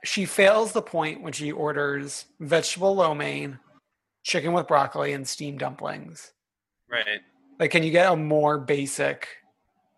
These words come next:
Speaker 1: order from a, <laughs> a Chinese restaurant?
Speaker 2: Exactly. And she was like, she was like, "Oh, we go here all the time." And, like, it was like, you look uncomfortable in this space.
Speaker 1: I know. Kira's looking at this menu for the first time. She's like, "Look how many things there are." <laughs>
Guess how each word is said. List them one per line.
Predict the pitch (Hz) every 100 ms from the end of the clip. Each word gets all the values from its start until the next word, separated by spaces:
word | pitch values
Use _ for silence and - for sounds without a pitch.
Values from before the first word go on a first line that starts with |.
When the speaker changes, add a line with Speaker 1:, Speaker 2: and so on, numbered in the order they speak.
| _
Speaker 1:
order | - 147 139 143 143
from | - 147
a, | 135 143 - -
<laughs> | - - - - -
a | -
Chinese | 156 139 139
restaurant? | 139 - 151 147 151 - _ _ 143
Speaker 2:
Exactly. | 147 165 175 185 139
And | 117
she | -
was | 156 156
like, | 147 131 - _ _ _
she | - 170
was | 156
like, | 165 -
"Oh, | 180
we | 170
go | 160 160
here | 170
all | 160
the | 147
time." | - 156 151 123
And, | 110 123
like, | 127 143 -
it | 156
was | 170
like, | 196 190
you | 151 151 196
look | 240 285 302
uncomfortable | 269 185 175 160 120
in | 110
this | 104 -
space. | - 113 - - - - -
Speaker 1:
I | 175
know. | 196 165
Kira's | - 185 208
looking | 208 208
at | 226
this | 202 175
menu | 160 151 151
for | - - 151
the | 143
first | 143 135 165
time. | 135 -
She's | -
like, | 165 160
"Look | 214
how | -
many | 415 392
things | - 254 370
there | 349 180
are." | 139 135 196 262 -
<laughs> | 349 - - - - - _ _ _ _ _ _ _ -